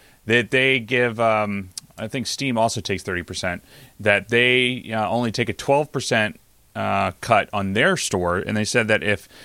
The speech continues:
Steam or these other platforms start to, uh, agree to this twelve percent cut that they're gonna do as well, that they'll be more than happy to release their games on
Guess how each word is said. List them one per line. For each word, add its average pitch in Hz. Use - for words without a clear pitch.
Steam 143
or 113
these 110
other 127
platforms 107
start -
to, 104
uh, 104
agree 113
to 123
this 107
twelve -
percent 107
cut 107
that 98
they're 101
gonna 95
do 92
as 87
well, 147
that 104
they'll 160
be 123
more 143
than 185
happy 143
to 113
release 117
their 113
games 110
on 104